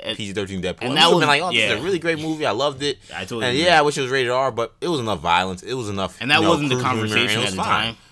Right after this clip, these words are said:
Speaker 2: But now that we've seen them go full tilt on what Deadpool really is, and we've seen them just with blood, gore, cursing, adult themes, they've gone all the way there with what Deadpool truly is.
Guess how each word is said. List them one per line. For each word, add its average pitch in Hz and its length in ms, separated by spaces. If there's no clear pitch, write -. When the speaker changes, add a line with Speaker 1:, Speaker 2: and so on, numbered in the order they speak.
Speaker 2:
But 135 120
now 165 200
that 160 100
we've 143 160
seen 151 260
them 127 220
go 107 260
full 151 440
tilt 117 480
on 90 120
what 90 160
Deadpool 104 420
really 113 320
is, 76 360
and 92 580
we've 95 160
seen 127 220
them 107 100
just 95 260
with 95 160
blood, 120 500
gore, 117 540
cursing, 113 640
adult 101 380
themes, 104 460
they've 82 180
gone 123 260
all 127 240
the 120 60
way 117 120
there 107 440
with 85 160
what 95 180
Deadpool 107 420
truly 135 420
is. 80 280